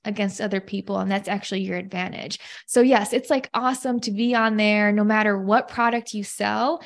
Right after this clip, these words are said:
because people are looking for unique products and they don't wanna shop from, like, big box retailers or online. And that's exactly where they go. And it's, it's such a great place to have your products as a small business owner.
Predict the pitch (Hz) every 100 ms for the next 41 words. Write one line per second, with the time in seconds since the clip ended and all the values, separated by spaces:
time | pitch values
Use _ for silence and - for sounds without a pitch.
0 | - - - 226 214 233 208 - - 294
1 | 320 349 359 - _ _ 254 247 339 320
2 | 254 190 196 _ _ 254 233 240 262 -
3 | 269 277 180 - - - - - 294 320
4 | 311 330 302 294 285 294 277 254 254 262
5 | 285 285 - 294 311 269 247 247 208 254
6 | 247 302 370 330 233 262 294 277 233 247
7 | 247 233 220 220 214 226 220 202 196 196
8 | - - - 214 220 202 196 196 196 220
9 | 196 190 190 202 - - 196 196 - 190
10 | 196 - - - - 233